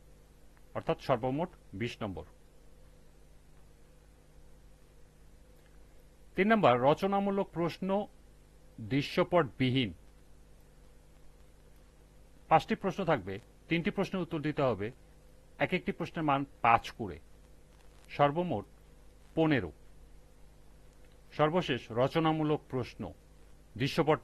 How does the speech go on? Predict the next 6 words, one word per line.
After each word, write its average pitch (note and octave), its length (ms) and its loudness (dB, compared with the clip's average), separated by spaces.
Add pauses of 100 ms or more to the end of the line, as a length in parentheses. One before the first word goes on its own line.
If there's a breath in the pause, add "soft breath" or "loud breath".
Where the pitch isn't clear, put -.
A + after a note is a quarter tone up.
নির্ভর, G#2 320 -2 (920)
প্রতিটি G#3 320 0
প্রশ্নের G#3 320 4
আবার A#2 160 4 (640)
দুটি D3 200 0 (100)
অংশ D#3+ 160 0